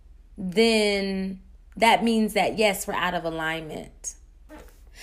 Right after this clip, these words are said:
Now, this is the basic concept of the law of abundance and how it shows up in our, in our environment, in our world, when you compare it to nature,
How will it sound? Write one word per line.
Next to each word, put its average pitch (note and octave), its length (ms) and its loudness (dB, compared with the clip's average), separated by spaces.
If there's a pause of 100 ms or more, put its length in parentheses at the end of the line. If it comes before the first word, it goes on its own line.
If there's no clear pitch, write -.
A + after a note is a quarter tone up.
(220)
Now, D4+ 140 8
this F#4+ 220 2
is A#4 120 0
the E4+ 80 10
basic G#3+ 720 4 (220)
concept G#3 580 2
of F#3 80 -4
the F#3+ 80 2
law F#3 240 8
of F3+ 80 0
abundance F3+ 500 2
and F#3+ 120 -2
how F#3 360 2
it E3 480 2 (220)
shows G#3 380 2
up F#3+ 160 0
in F3 100 -4
our, E3+ 200 -4
in F3 220 -6
our D#3 520 -2
environment, F#3 580 2
in F3 140 -4
our E3+ 120 -2
world, F#3 600 0 (380)
when G#3 200 0
you G3+ 80 2
compare G3+ 440 2
it F#3 80 -2
to - 100 -2
nature, A#3 680 0